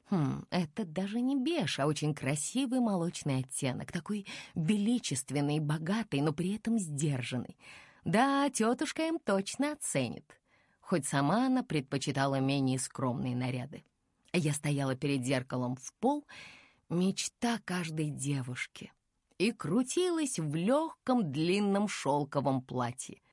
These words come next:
Лимитированная коллекция Луизы Спаньоли. Такое романтичное и женственное.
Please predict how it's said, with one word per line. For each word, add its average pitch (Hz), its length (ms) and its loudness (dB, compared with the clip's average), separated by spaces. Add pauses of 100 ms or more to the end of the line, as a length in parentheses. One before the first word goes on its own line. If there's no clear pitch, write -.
(300)
Лимитированная 151 880 4
коллекция 147 600 2
Луизы 160 380 2
Спаньоли. 131 760 -2 (300)
Такое 311 360 -2
романтичное 240 1080 0
и - 20 2
женственное. 156 960 -4